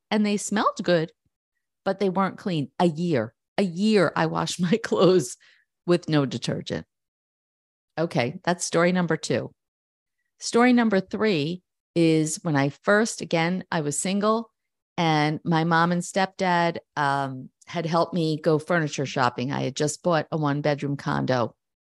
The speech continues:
just for myself. And we ordered furniture, and the furniture got delivered, and I was home alone. And I called my mother up crying.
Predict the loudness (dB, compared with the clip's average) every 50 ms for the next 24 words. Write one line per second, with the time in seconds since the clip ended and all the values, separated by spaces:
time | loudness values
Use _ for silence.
0 | _ _ _ _ _ _ _ -2 -2 -2 0 -2 0 0 0 0 0 0 0 0
1 | 0 0 -4 -12 _ _ _ _ _ -20 -20 -20 -20 -20 _ _ _ 0 2 4
2 | 4 2 2 2 2 2 4 2 0 -4 -6 -4 -4 -2 -2 -2 -4 -6 -4 -4
3 | -2 -2 -2 -4 -8 _ _ -4 -2 0 0 0 0 0 -2 -2 -4 -6 -8 -12
4 | _ _ _ _ _ _ _ -10 -6 -2 0 0 2 0 0 0 -2 -2 0 0
5 | 0 0 0 -2 -4 -4 -2 -2 -2 -2 -2 -2 -2 -2 -2 -6 -10 -16 _ _
6 | _ _ _ _ _ _ _ -2 0 0 0 0 0 -2 -4 -4 -8 -10 -12 _
7 | _ -2 0 2 2 2 2 4 4 4 4 4 2 2 0 -4 -6 -10 _ _
8 | _ _ _ _ _ _ _ _ -4 -2 0 0 0 -2 -4 -6 -8 _ -4 -2
9 | -2 -2 -4 -8 -2 0 2 4 4 2 2 0 0 0 0 2 0 0 2 2
10 | 2 0 0 -2 _ -16 -10 -6 -4 -4 -2 -2 -4 -4 -6 -8 -10